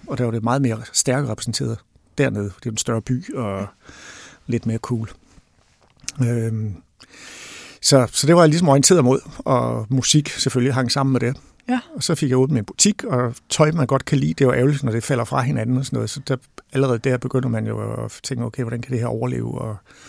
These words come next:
Speaker 2: Ja.
Speaker 1: hvis jeg tager et par jeans, der er super hullet, trækker dem ovenpå et par andre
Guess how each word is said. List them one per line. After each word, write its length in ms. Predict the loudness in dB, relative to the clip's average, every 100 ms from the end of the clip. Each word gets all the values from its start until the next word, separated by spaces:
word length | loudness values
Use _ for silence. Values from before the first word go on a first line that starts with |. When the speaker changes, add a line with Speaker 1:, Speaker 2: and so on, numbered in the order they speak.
| -16 -4
Speaker 2:
Ja. 80 | 0
Speaker 1:
hvis 140 | 0
jeg 80 | 0
tager 200 | 0 0 0
et 120 | -2
par 120 | -2 0
jeans, 160 | -2 -2
der 100 | -6
er 100 | -6 _ _ _
super 340 | -6 -4 -2 -2
hullet, 300 | 0 0 -2
trækker 260 | -2 -2
dem 100 | 0
ovenpå 320 | 0 0 -2 -4
et 60 |
par 120 | -4 -2
andre 220 | 0